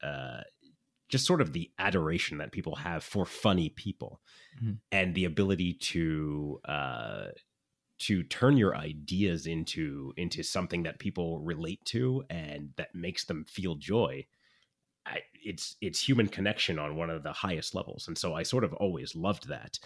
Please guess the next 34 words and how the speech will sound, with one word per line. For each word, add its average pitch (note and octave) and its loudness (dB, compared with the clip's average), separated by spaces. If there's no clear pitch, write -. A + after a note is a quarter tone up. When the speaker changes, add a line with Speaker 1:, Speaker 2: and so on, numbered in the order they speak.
Speaker 1:
Once C#3 10
I B2+ 10
became C#3+ 8
a C#3+ 10
lawyer, D2 0
um, D2+ -2
and F2+ -2
especially G#2+ 2
a F2 0
trial A2 6
attorney D#2+ -4
as F2+ 0
the D#2 -4
public F#2 -2
defender, E2 -2
I G2+ 4
found, G2+ 2
you G#2 4
know, D#2+ 0
okay, G#2 0
obviously F2+ -2
I D2 -6
can D#2 -8
talk - -2
in D2+ -6
front D2 -6
of - -14
people. - -12
I'm D2+ -4
in D2+ -6
court - -2
every D#2+ -4
day D2+ -6
talking, D2 -8